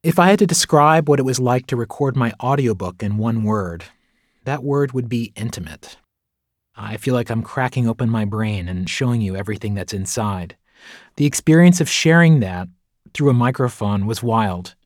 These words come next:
and I'm a little <laughs> anxious about having people listen to it, so I hope they like it. Uh, while recording this book, I realized I had trouble pronouncing a lot of words, capitalist being one of the <laughs> hardest of all. There's a lot of hard T's that you miss out on.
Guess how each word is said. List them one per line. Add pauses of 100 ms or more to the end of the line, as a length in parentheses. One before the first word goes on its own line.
and
I'm
a
little
<laughs>
anxious
about
having
people
listen
to
it,
so
I
hope
they
like
it. (1600)
Uh,
while
recording
this
book,
I
realized
I
had
trouble
pronouncing
a
lot
of
words,
capitalist
being
one
of
the
<laughs>
hardest
of
all.
There's
a
lot
of (300)
hard
T's
that
you
miss
out
on.